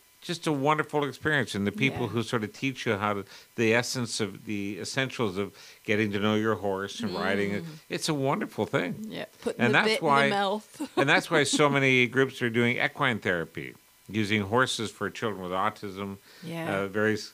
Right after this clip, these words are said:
Speaker 1: concerns of that nature. But the other thing, too, is understanding that I'm sixty-two years old right now. I don't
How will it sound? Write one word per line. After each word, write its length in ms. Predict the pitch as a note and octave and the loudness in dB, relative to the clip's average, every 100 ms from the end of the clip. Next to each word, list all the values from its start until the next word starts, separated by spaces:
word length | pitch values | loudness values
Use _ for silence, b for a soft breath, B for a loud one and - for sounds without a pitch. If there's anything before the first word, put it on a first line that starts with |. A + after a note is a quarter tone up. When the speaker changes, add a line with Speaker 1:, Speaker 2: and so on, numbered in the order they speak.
| - | -16
Speaker 1:
concerns 420 | - G#2+ A#2+ A2+ | -12 -8 -6 -6
of 80 | G#2 | -4
that 120 | G#2 | -4
nature. 240 | G#2+ G#2 G#2+ | -6 -8 -4
But 180 | A2 G#2+ - _ _ _ _ _ _ _ | -4 -4 -12 _ _ _ _ _ _ _
the 140 | A#2 D3 | 0 2
other 180 | E3+ F3 | 2 0
thing, 220 | D#3+ C3+ | -2 -2
too, 200 | C3+ C3 | 0 2
is 100 | G#2+ | 2
understanding 800 | B2+ B2+ A#2+ - C#3 C#3 A2 F2 - B B B - | 2 0 -2 2 2 2 0 -2 -8 B B B -2
that 100 | A#2 | 0
I'm 120 | A2 | 0
sixty-two 540 | - F3+ - C#3 C#3+ | -2 -2 -4 -4 0
years 260 | C3+ A2 F#2+ | 2 2 2
old 220 | A#2 C3 | 0 0
right 240 | F#2+ D#2 D2 | -4 -6 -6
now. 340 | D#2 D2+ E2 - | -10 -10 -10 -2
I 160 | A#2+ | 0
don't 300 | C#3+ E3+ D#3+ | 0 -2 -4